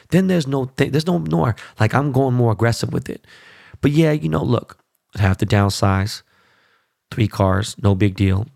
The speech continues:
Probably have to park the R V somewhere at, you know, I don't know. I honestly don't know what the fuck would happen with that. Um, but my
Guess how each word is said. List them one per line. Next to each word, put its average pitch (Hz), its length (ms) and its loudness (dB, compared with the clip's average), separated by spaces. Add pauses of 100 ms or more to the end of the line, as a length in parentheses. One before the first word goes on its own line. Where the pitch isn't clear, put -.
Probably 104 220 2
have 101 180 -2
to - 80 -18
park - 260 -2
the - 80 -8
R 101 160 0
V 92 100 -2
somewhere 95 680 0 (260)
at, - 340 -2
you - 120 -4
know, - 260 -6
I 107 60 0
don't 95 160 0
know. 117 200 -2 (640)
I 120 60 2
honestly 107 320 0
don't 98 160 2
know 92 120 2
what 98 200 0
the - 60 -14
fuck - 220 -2
would - 100 -2
happen 113 160 0
with 104 140 -6
that. 104 280 0 (640)
Um, 113 440 0 (160)
but - 300 -2
my 104 380 2